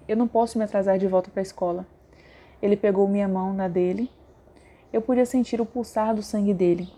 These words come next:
e sabia que ele estava pulsando com o meu próprio coração.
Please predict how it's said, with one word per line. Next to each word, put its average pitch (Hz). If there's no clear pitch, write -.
e 208
sabia 214
que 220
ele 214
estava 196
pulsando 208
com 220
o 208
meu 208
próprio 220
coração. 220